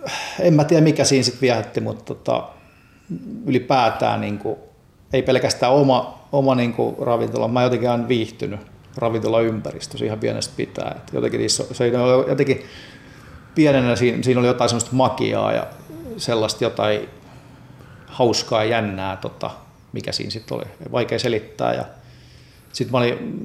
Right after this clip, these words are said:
nuorempana olin tosta ruoalaitosta kauhean kiinnostunut heti pienestä pitää, et, et se sit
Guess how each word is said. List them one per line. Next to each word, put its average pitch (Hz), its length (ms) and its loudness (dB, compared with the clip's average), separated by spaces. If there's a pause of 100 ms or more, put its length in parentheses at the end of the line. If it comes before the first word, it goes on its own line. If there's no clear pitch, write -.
(180)
nuorempana 123 540 0
olin 120 120 0
tosta 120 200 -4
ruoalaitosta 107 560 2
kauhean 107 240 -4
kiinnostunut 107 540 -8
heti 107 180 -8
pienestä - 420 -10
pitää, - 360 -6
et, - 360 -18 (240)
et - 120 -12
se 107 140 -4
sit 107 220 -6